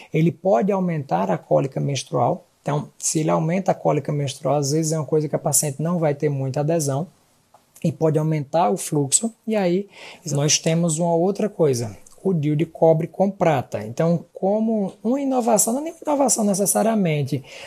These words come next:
mas como uma outra opção para as pacientes, a gente tem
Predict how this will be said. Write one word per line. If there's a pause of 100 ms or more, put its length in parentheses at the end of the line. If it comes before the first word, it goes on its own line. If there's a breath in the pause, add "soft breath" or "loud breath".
(160 loud breath)
mas
como
uma
outra
opção
para
as
pacientes,
a
gente
tem